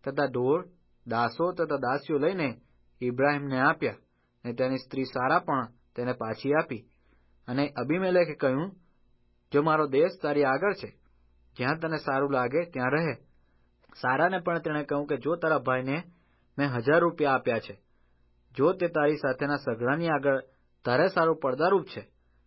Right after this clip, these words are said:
અને બધા વિશે તું નિર્દોષ ઠરેલી છે." પછી ઇબ્રાહિમે દેવની પ્રાર્થના કરી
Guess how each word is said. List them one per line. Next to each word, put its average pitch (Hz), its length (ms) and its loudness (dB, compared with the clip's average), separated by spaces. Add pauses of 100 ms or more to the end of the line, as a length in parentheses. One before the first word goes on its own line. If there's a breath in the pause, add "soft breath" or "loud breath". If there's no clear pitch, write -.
(280)
અને 123 140 -2
બધા 123 340 2
વિશે 156 240 2
તું 131 200 -6
નિર્દોષ 123 360 -2 (140)
ઠરેલી 131 280 0
છે." - 280 -16 (840)
પછી 117 240 0
ઇબ્રાહિમે 151 400 2
દેવની 151 280 4
પ્રાર્થના 156 520 2
કરી 104 280 -6